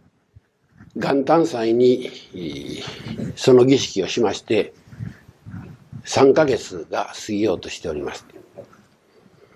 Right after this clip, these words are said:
えー、今までは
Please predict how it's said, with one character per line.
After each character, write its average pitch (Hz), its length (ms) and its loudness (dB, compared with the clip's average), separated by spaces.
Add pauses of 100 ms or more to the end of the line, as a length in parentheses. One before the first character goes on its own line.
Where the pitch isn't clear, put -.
(960)
え 71 400 -12 (100)
ー、 - 40 -20 (1300)
今 208 160 10
ま 160 120 4
で 117 100 -2
は 113 400 0